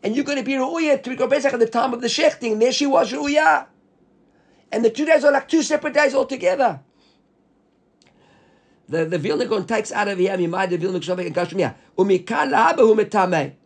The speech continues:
And really, she's only Tameya now going forward. She wasn't Tameya going backwards. There's no Lema Freya.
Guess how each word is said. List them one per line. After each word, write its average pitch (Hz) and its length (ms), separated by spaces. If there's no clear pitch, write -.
And 190 180
really, 240 540
she's 220 200
only 254 320
Tameya 240 460
now 254 160
going 262 240
forward. 277 680
She 262 180
wasn't 269 400
Tameya 269 340
going 247 220
backwards. 214 380
There's 214 100
no 240 180
Lema 240 240
Freya. 254 560